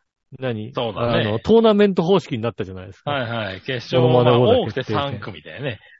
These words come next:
Speaker 2: うん。
Speaker 1: うん。そう、そうですよね。多くて三組ですよね。
Speaker 2: うん。
Speaker 1: 八組って言っててね。どういうルールなのかわかんないですけど。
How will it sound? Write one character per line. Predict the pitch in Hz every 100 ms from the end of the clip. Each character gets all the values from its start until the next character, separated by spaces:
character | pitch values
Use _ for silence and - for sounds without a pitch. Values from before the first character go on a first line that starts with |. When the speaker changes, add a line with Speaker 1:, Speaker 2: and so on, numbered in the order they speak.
| -
Speaker 2:
う |
ん。 | 104
Speaker 1:
う | 90 127
ん。 | 123 101 82 87 _ _
そ | 143 123
う、 | 131
そ | 202 156
う |
で |
す | 117
よ | 123
ね。 | 143
多 | 233
く | 233
て | 151
三 | 147 165
組 | 123 101
で | 90
す | -
よ | 107
ね。 | 139 175
Speaker 2:
う | 147
ん。 | 123 107 98 87 82 80 _ _
Speaker 1:
八 | - 165 - -
組 | 262 160
っ |
て | 117 _
言 | 104
っ |
て | - 92
て | 98
ね。 | 117 143
ど | 135 214 285
う | 285
い |
う | 285 233
ル | 262
ー |
ル | 220
な | 151
の | 117
か | 107
わ | 107
か | 131
ん |
な | 120
い |
で | 107
す | 101
け |
ど。 | 139